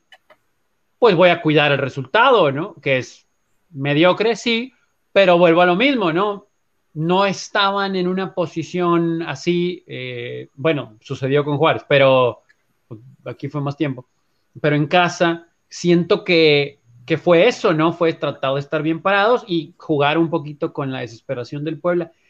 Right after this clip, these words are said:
El asunto es que tampoco podemos decir que Xolos jugó al gato y al ratón, ¿no? O sea, no es como que dominó con la pelota en los pies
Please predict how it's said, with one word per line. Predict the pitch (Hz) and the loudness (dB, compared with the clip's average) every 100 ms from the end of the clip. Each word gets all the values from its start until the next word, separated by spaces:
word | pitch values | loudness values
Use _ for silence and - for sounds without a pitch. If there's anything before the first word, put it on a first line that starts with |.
| _ _ | _ _
El | 170 185 | 0 2
asunto | 180 214 262 262 | 2 0 0 0
es | 294 | -2
que | - 311 | -2 -4
tampoco | - 196 190 226 277 - | -2 -2 -2 -2 -4 -2
podemos | 220 208 240 214 | 0 0 -2 -4
decir | 180 - 208 202 | -4 -4 -8 -2
que | 214 | -2
Xolos | 214 208 208 202 190 | 0 2 2 2 0
jugó | - 160 147 165 | 0 0 2 4
al | 180 170 | 4 4
gato | 175 180 170 | 2 2 4
y | 160 | 4
al | 147 | 2
ratón, | 147 143 - 233 208 131 | 2 0 2 2 2 0
¿no? | 139 | -4
O | - _ _ _ _ - | -12 _ _ _ _ 0
sea, | 180 | 2
no | 180 | 2
es | 196 | 2
como | - 226 226 - | 2 2 0 0
que | 180 | 0
dominó | 160 175 175 180 180 196 214 233 | 4 4 6 6 6 8 6 2
con | 220 196 | -2 -2
la | 170 | -2
pelota | 165 165 165 185 | 0 0 -2 -4
en | |
los | 160 143 | -4 -4
pies | - 180 156 - - | -2 0 0 -2 -16